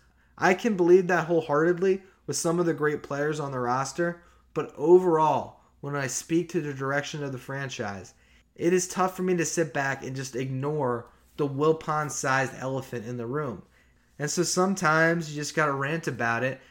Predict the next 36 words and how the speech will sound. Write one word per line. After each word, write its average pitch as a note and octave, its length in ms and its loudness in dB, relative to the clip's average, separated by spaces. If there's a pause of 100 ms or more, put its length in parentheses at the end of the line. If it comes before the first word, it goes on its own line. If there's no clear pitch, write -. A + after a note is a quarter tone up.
(120)
because F3+ 300 2
there's F3 200 4
nothing D#3 440 -2
else C#3+ 240 -2
we C3 120 -2
can A2+ 220 -8
do. G#2+ 260 -4 (440)
At C3 160 -6
the C3 180 -10
end E3 200 -2
of D#3+ 100 0
the D3+ 80 -4
day, C3 560 0 (760)
this D3 520 0
is D#3+ 460 2 (100)
the C3+ 200 -4
burden B2 800 -4
of C3+ 200 -6
following C3 420 -2
the A2+ 100 -8
New A2+ 80 -8
York A2+ 300 -6
Mets. - 540 -14 (480)
It's B2 200 -8
just D#3 240 -2
something D#3 380 -2
you C3 60 -4
have B2+ 180 -2
to B2+ 80 -4
deal C3+ 300 -2
with, C#3+ 280 -4
but F3+ 440 4 (420)
as C3+ 420 -4
the C#3 220 -6
saying E3 600 -2
goes, D3 460 2